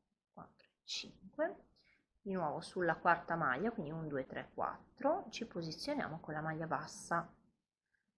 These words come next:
due, tre, quattro e cinque. So che divento petulante con questo contare, ma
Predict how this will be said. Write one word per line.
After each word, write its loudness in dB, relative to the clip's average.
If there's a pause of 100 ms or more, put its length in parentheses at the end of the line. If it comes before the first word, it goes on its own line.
due, -2
tre, -2 (300)
quattro -14
e -16
cinque. 0
So 2
che -2
divento -2
petulante 4
con -4
questo 0
contare, 10
ma 4